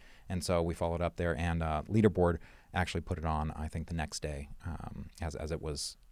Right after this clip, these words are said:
again, holding there. And so now it's still in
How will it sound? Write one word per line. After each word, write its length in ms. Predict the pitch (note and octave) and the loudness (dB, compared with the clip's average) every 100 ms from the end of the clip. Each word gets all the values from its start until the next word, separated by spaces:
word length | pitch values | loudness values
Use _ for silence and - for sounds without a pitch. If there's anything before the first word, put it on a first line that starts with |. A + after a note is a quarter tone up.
| - | -10
again, 300 | - F2 D#2+ | -6 -2 -2
holding 360 | D#2 F#2+ F2 D#2+ | 0 0 0 -2
there. 120 | C#2+ | -4
And 120 | D2 | -4
so 100 | - | 0
now 200 | F#2 G2+ | 4 6
it's 160 | G2 - | 4 2
still 320 | - B2+ B2 | 6 8 8
in 320 | - A2+ A#2+ | 8 6 6